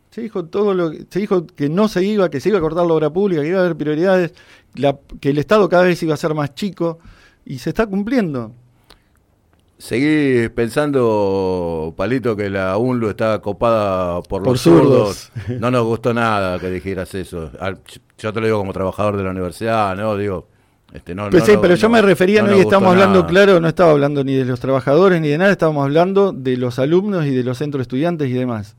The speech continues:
Speaker 1: Eh, la nota venía por eso, está bien. Si vos la mirás, todas estábamos hablando de eso. Estamos hablando del levantamiento de estudiantes y demás. No, no me refería ni a los trabajadores ni a los docentes. Digo, vos sabés, yo tengo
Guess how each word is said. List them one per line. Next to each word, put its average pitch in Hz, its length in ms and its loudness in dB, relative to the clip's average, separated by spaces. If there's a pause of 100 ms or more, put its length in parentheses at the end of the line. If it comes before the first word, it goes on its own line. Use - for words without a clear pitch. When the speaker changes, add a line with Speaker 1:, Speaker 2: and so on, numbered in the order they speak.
Speaker 1:
Eh, 113 160 -8
la 127 220 -4
nota 170 260 0
venía 156 240 0
por 160 140 2
eso, 143 220 -4
está 131 160 -10
bien. 123 300 -6 (120)
Si 117 140 -6
vos 175 160 2
la 165 180 2
mirás, 135 640 0 (380)
todas 214 240 6
estábamos 156 380 0
hablando 147 340 0
de 127 80 0
eso. 107 240 -10 (300)
Estamos 143 260 -2
hablando 156 240 0
del 143 60 0
levantamiento 165 440 -2
de 147 60 0
estudiantes 156 640 -4
y 127 60 -4
demás. 123 400 -6 (380)
No, 156 640 -2
no 151 300 -4
me 160 160 -2
refería 131 320 -2
ni 127 100 -4
a 139 60 -6
los 139 100 -8
trabajadores 143 720 0
ni 143 460 -6
a 131 60 -2
los 123 140 -2
docentes. 147 340 -2
Digo, 135 140 0
vos 151 120 -2
sabés, 147 160 -2
yo 135 140 -8
tengo 135 300 -6